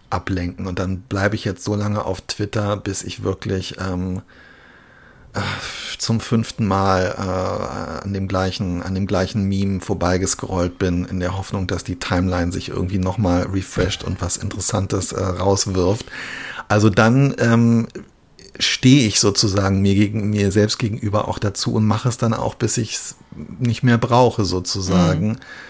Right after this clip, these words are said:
Speaker 1: Ähm, das habe ich inzwischen, das ehrlich gesagt, ja, da habe ich, ähm, irgendwas ist da bei mir, vielleicht auch so eine Art Selbsterhaltungstrieb oder vielleicht bin ich auch, ich habe ja früher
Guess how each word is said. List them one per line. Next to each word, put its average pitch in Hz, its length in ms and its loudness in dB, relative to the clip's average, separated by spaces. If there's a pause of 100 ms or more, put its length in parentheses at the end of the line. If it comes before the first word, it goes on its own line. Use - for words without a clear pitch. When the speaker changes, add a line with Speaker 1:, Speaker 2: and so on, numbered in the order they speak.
(840)
Speaker 1:
Ähm, 101 280 0
das 107 200 0
habe 127 140 4
ich 131 80 -2
inzwischen, 120 540 0 (240)
das - 320 0
ehrlich 117 360 -2
gesagt, 110 760 -2
ja, 98 360 -2
da 101 120 -2
habe 107 160 -2
ich, - 280 -8
ähm, 104 500 -4 (1000)
irgendwas 123 440 2
ist - 240 -2
da 117 60 4
bei 110 180 2
mir, 104 440 2
vielleicht 107 360 0
auch 107 100 0
so 113 140 0
eine 107 80 0
Art 104 180 -2
Selbsterhaltungstrieb 107 1300 -2
oder 101 240 -2
vielleicht 98 420 0
bin 98 160 0
ich - 180 -4
auch, 95 240 0
ich 101 120 -8
habe 101 140 -6
ja 95 40 -2
früher 101 320 -2